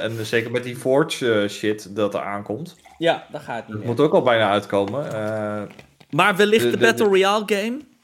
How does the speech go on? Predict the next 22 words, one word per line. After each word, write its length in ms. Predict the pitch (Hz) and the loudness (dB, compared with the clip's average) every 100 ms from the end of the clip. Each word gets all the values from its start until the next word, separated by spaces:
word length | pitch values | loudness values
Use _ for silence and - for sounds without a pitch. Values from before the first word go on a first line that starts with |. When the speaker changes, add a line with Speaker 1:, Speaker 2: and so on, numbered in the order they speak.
| _ - | _ -2
Speaker 2:
Dat 200 | 170 175 | -2 -2
is 160 | 180 | -8
een 220 | 185 160 _ - | -8 -10 _ -20
verhaal, 580 | - - 175 170 165 - | -14 -4 0 0 0 -4
ja, 220 | 131 165 | -6 -6
we-, 140 | 131 139 | -6 -12
misschien 420 | 110 139 - 190 | -12 -12 -8 -4
een 100 | 170 | -2
heel 280 | 147 165 151 - - | 0 0 -2 -12 -10
losstaand 840 | 117 139 170 - - 160 160 - | -4 0 2 0 2 2 2 0
product. 680 | 165 139 127 139 - - - - | 0 2 4 2 2 -10 -14 -16
En, 280 | 143 147 | -12 -10
eh, 720 | 143 143 143 143 143 139 135 90 | -8 -6 -4 -4 -2 -4 -6 -8
ja, 320 | - 160 135 | -4 -2 -2
in 200 | - 165 | -4 -6
future. 560 | 135 - 175 - 226 170 - _ _ _ - 65 55 - - - | -4 -4 -4 -2 -4 -6 -10 _ _ _ -20 -18 -18 -20 -20 -20
Dus 260 | 147 156 147 | -10 -8 -8
niet 180 | 165 | -10
meer 120 | - 143 | -4 -2
Speaker 1:
Ja. 60 | |
Speaker 2:
Slipspace 600 | 165 147 - 127 117 - - | -2 -6 -10 -10 -10 -12 -14
dan. 240 | 120 110 | -14 -14